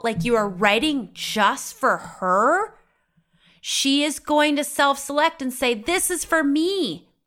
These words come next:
This person is for me. She's writing for me. She knows me. She understands me.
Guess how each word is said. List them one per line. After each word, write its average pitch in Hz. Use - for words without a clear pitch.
This 339
person 254
is 311
for 311
me. 302
She's 277
writing 302
for 254
me. 208
She 294
knows 339
me. 226
She 294
understands 330
me. 185